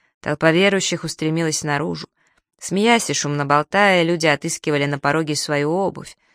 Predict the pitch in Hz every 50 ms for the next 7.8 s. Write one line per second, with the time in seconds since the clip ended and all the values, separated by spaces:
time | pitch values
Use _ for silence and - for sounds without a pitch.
0 | _ _ _ _ _ - - - 226 269 285 254 240 220 202 175 180 214 226 226
1 | 220 170 185 180 170 - 165 165 - - 170 156 156 151 151 151 - 151 143 -
2 | 156 160 160 151 135 135 - - - - _ _ _ _ _ _ _ - - 208
3 | 214 - 262 269 277 262 254 240 233 240 233 226 220 226 220 214 233 247 233 175
4 | - - _ _ _ _ _ _ _ _ _ _ _ _ _ _ _ _ _ _
5 | 147 160 180 175 170 - - 165 165 147 - 156 160 160 156 156 151 180 196 202
6 | 190 165 135 139 - - - 135 127 127 123 127 - - 135 131 135 165 190 202
7 | 185 - - 165 156 147 143 143 139 135 131 135 143 160 170 160